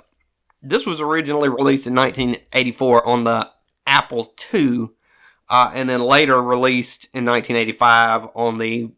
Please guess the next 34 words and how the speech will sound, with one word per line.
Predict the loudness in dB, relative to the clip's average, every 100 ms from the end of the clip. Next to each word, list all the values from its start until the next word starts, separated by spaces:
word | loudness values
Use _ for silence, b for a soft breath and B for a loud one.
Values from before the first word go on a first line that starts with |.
| _ -8
Atari, | -8 0 2 2 2 0 -2 -6
the | -6 -6 -4 -6 -2
Commodore | 0 0 -2
sixty-four, | -6 -14 -10 -8 -4 -4
and | -6
the |
N | -6 -6
E | -6 -6
S. | -6 -6 -14 _ b b b
It's | -10 -4 -2 -4 -8
still | -2 2 4 2 0 _ _ _ 0
being | 2 4
released | 4 4 2 0
on, | -6 -2 -2 0
uh, | -2 -4 -8 _ _ -8
on | -4 4
virtual | 4 2 -8
consoles | -6 -8 -6 -8 -8 -12 -16
today. | -10 -2 0 0 -4 _ _
So | -4 -2
this | -2 -2
was | -4
a | -2
really | 2 2 4 0
influential | -2 -4 -4 -2 -2 -4 -8
game. | -6 -4 -6 -12 _ b b b b -4
Uh, | 0 0
and | 0
it, | -2
and | 0 0 2
it | 2 0
started | 2 2 4 2
as | 2
a, | 0 -4